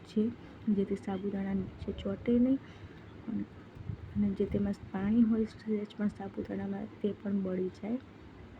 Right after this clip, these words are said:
અને અહીંયા જો તમે નોનસ્ટિકનું સા-, વાસણ લો તો તે વધારે સારું છે, પણ હું નોનસ્ટિકનું વાસણ મારા ઘરમાં મેં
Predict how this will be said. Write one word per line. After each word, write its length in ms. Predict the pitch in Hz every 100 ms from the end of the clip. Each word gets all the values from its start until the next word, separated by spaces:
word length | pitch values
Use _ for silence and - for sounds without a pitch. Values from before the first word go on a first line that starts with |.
| - - - - - - -
અને 140 | - 214
અહીંયા 260 | 208 233
જો 80 | 240
તમે 200 | 247 247
નોનસ્ટિકનું 880 | 240 208 214 - 240 240 226 226 220 226
સા-, 280 | - 220 208
વાસણ 400 | 202 208 214 214
લો 120 | 208
તો 140 | 208 214
તે 140 | 220
વધારે 420 | 220 214 226 214 202
સારું 320 | 202 196 208
છે, 140 | -
પણ 360 | 233 214 208 196
હું 180 | 202 220
નોનસ્ટિકનું 560 | 208 208 - 208 214 202
વાસણ 360 | 196 196 208
મારા 220 | 202 196 202
ઘરમાં 360 | 202 190 196
મેં 200 | 196 196